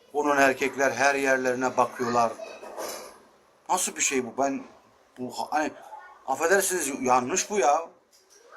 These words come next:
Ya arkadaş, birazcık aklınızı kullanmıyor musunuz siz ya? Yani sizin hanımınıza, kızınıza o streçleri giyince, o mini etekleri giyince,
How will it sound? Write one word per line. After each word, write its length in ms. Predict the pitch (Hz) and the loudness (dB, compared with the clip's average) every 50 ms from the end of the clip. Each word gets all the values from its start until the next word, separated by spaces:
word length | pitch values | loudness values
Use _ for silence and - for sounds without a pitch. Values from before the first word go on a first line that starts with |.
| - - - | -18 -6 -2
Ya 120 | 135 160 | 0 2
arkadaş, 520 | 147 147 131 123 156 185 214 196 - - 127 | 2 2 0 0 2 2 2 2 0 0 4
birazcık 340 | 135 175 190 185 180 - | 4 4 4 4 0 0
aklınızı 460 | 139 147 135 - 147 160 165 175 180 - | 0 0 0 0 -6 -6 -6 -8 -8 -6
kullanmıyor 480 | 147 143 139 160 185 214 226 233 240 | -2 2 2 4 4 4 0 0 0
musunuz 260 | 240 - - 214 196 | -2 -2 -4 -6 -2
siz 60 | - 180 | 2 4
ya? 200 | 175 175 175 - - - - - - - - - - | 4 4 4 0 -6 -14 -16 -16 -18 -18 -16 -2 -2
Yani 260 | 147 180 190 160 - - - - - - | 0 0 0 -4 -6 -12 -20 -20 -20 -8
sizin 340 | - - - 175 - 214 214 | -4 -4 -2 2 2 4 4
hanımınıza, 680 | 170 151 170 180 185 185 180 180 185 180 180 208 202 - | 6 6 6 6 4 2 2 0 0 2 2 2 2 2
kızınıza 680 | - 170 156 170 175 170 170 156 175 190 180 160 123 - - - - - - - - - - - | -4 -6 -4 -2 0 0 2 6 8 8 8 6 2 -2 -10 -20 -20 -20 -20 -20 -20 -20 -6 2
o 240 | 160 190 185 180 - - | 4 4 4 2 0 -4
streçleri 800 | - - - 151 - 170 175 175 175 - - 175 185 190 190 | -4 -4 -4 -2 0 0 2 2 2 0 0 2 2 2 2
giyince, 580 | 165 170 180 185 180 - 170 175 165 147 127 - - - - - - - - - | 0 -2 -2 0 0 4 6 6 6 6 2 -2 -8 -20 -20 -20 -16 -14 -6 0
o 220 | 165 196 185 185 - - - _ _ 135 | 4 4 4 4 2 -6 -20 _ _ -16
mini 240 | 131 151 156 170 185 | -12 -10 -4 0 2
etekleri 560 | 185 175 170 175 175 165 - 180 175 185 185 | 2 2 2 2 -2 -2 -2 2 2 2 2
giyince, 600 | 180 160 165 175 180 165 156 170 165 156 143 - | 2 0 0 0 0 4 6 6 6 6 4 0